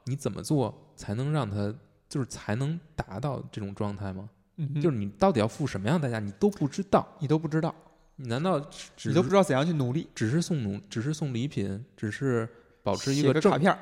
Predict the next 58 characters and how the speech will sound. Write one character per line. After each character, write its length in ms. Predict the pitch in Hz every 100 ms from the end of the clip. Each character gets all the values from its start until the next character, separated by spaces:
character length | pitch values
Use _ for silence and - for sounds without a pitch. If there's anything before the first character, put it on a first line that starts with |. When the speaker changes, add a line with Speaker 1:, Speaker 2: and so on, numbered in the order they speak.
| -
Speaker 1:
保 100 | 107
持 140 | 143
一 40 |
个 80 | 147
正 280 | 156 190 123
常 260 | 101 101 113
的 300 | 120 107 107 -
生-， 340 | - - 156 160 -
生 180 | - 165
活 140 | 147
状 320 | 143 175 120 98
态， 240 | 101 101 - _
一 80 | -
个 80 | 127
健 320 | 120 - 135
康 120 | 113
的 40 | 127
生 140 | 135
活 80 | 131
状 120 | 131
态， 60 | 104
Speaker 2:
嗯。 40 |
就 100 | 156
能 160 | 131 139
做 120 | 170
到 160 | 160 151
吗？ 120 | 151
Speaker 1:
你 80 | 110
就 160 | 131
能 160 | 120 98
做 140 | 117
到 160 | 107 101
吗？ 160 | 95 95 _ _ _ -
不 160 | 107
一 100 | 101
定 180 | - 98
啊。 100 | - _ _ _ _ _
Speaker 2:
哎。 600 | 147 110 104 104 123 156 - _ _ -
Speaker 1:
就 120 | 170
是 100 | 165
正 200 | 165 165
常 120 | 151
生-， 240 | 156 185 185
所 160 | 104
谓 100 | 165
的 80 | 196
正 100 | 143
常 80 | 127
生 140 | 143
活 80 | 143
的 60 | 143
代 140 | 143
价 140 | 123
是 140 | 117 113
非 320 | - - 202
常 200 | 113 92
高 220 | 104 101
的。 160 | 92